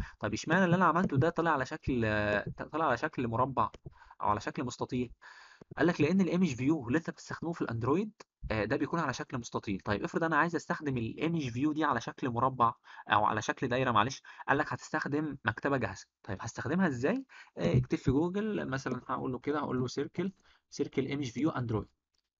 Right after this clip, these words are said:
هيفتح لك المكتبات الجاهزه، فممكن من جيت هاب اهي، آه، دي مكتبه جاهزه. طيب عايز استخدمها، فبيقول لك هنا، آه، اليوزج بتاعتها، لو انت عايز، آه، ازاي تستخدمها، آه، آه، او هنا في الجريدل عايز تستخدمها في الديبندنسز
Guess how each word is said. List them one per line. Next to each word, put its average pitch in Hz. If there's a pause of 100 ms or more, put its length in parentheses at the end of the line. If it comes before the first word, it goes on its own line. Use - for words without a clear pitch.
(120)
هيفتح 170
لك 175
المكتبات 135
الجاهزه، 123
فممكن 143
من 117
جيت -
هاب 135
اهي، 135 (840)
آه، 110
دي 127
مكتبه 135
جاهزه. 156 (280)
طيب 101
عايز 143
استخدمها، 160
فبيقول 165
لك 165
هنا، 175
آه، 139
اليوزج 143
بتاعتها، 131
لو 139
انت 139
عايز، 127
آه، 107
ازاي 110
تستخدمها، 160
آه، 64
آه، 107 (680)
او 113
هنا 139
في -
الجريدل 147
عايز -
تستخدمها 120
في -
الديبندنسز 110